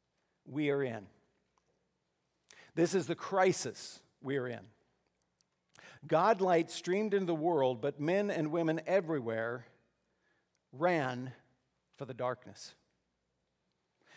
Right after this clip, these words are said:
They went for the darkness because they weren't really interested in pleasing God. The question, why did Jesus come to earth?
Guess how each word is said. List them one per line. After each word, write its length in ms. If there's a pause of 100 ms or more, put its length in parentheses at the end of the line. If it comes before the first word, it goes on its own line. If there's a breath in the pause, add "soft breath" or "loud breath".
(100)
They 200
went 240
for 80
the 100
darkness 540
because 360
they 140
weren't 260
really 260
interested 520
in 140
pleasing 420
God. 320
The 60
question, 640
why 500
did 180
Jesus 380
come 220
to 80
earth? 340